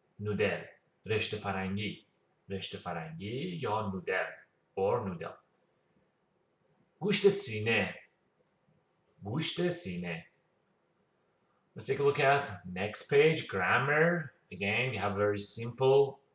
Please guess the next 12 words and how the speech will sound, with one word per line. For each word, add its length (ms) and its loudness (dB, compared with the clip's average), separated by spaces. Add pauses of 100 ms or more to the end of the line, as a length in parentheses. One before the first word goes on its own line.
(100)
grammar 720 2
for 720 4 (280)
imperative 560 -2
verbs. 680 -2 (680)
فعل 640 4 (120)
امر. 600 0 (300)
امر 580 0
means 540 -8
imperative 440 -6
verbs. 640 -10 (2250)
So, 360 -8 (380)
ببرین. 1040 6